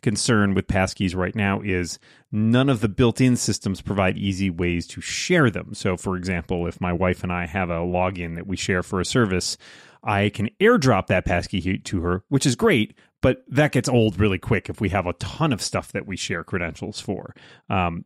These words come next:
so some of the third-party softwares like, you know, One Password might come up with s-, solutions for this. Obviously, they always already offer sharing for passwords and the like, but I feel like this needs, this is kind of a table stakes feature because at least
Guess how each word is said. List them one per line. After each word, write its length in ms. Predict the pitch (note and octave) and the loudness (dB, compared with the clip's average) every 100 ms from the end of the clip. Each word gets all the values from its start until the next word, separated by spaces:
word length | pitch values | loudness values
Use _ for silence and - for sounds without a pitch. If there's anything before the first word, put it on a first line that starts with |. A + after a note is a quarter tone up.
| - | -12
so 160 | - B2+ | -2 0
some 200 | - F#3 | 2 2
of 60 | |
the 100 | D3 | 2
third-party 500 | - G#3 G3 E3 C#3+ B2 | 2 2 4 4 4 4
softwares 600 | C#3 B2 B2+ A#2 A2+ G#2+ | 2 4 4 4 4 2
like, 320 | G2 F#2 - | -2 -2 -4
you 60 | |
know, 120 | F2+ F2 | -4 0
One 200 | F#2+ F#2 | 0 0
Password 540 | A2 G#2+ - G2+ F#2+ | 0 0 2 2 2
might 500 | F#2+ F2+ G2+ - - | 2 0 -2 -10 -10
come 160 | - F#2 | -4 -4
up 160 | - | -2
with 120 | F2+ | -4
s-, 340 | - - - F2 - | -4 -10 -10 -8 -4
solutions 420 | G#2 G2 - F2 | 0 0 -2 -6
for 80 | G2 | -2
this. 240 | F#2 - | 0 0
Obviously, 380 | E2+ F2+ - F2+ | -2 -2 -2 0
they 100 | F#2 | 2
always 300 | F2+ F2+ F#2+ | 2 0 0
already 320 | - G2 F#2+ | 0 0 2
offer 400 | F#2 - F2 F2 - | 0 0 -2 -4 -6
sharing 400 | - - F#2 F2+ | -4 0 0 0
for 140 | - G2+ | -4 2
passwords 480 | D3 C3+ B2+ A2 | 4 4 2 0
and 80 | G2+ | 0
the 60 | F#2+ | 2
like, 260 | G2+ F#2 - - - | 2 0 -6 -12 -4
but 80 | |
I 60 | A2+ | 0
feel 180 | E3 D3 | 4 4
like 160 | C3 | 4
this 200 | C3 A#2+ | 2 2
needs, 240 | B2 A#2 G#2 | 4 2 2
this 140 | A2 | -2
is 80 | G#2+ | 0
kind 160 | A2+ G2+ | 0 -2
of 60 | |
a 60 | - | -2
table 280 | - G2 A2 | -2 0 0
stakes 260 | A2+ G#2+ | 0 0
feature 300 | B2 A2 B2+ | 0 0 0
because 240 | - B2 B2+ | 2 2 2
at 140 | - | 4
least 280 | C#3 C#3+ | 4 4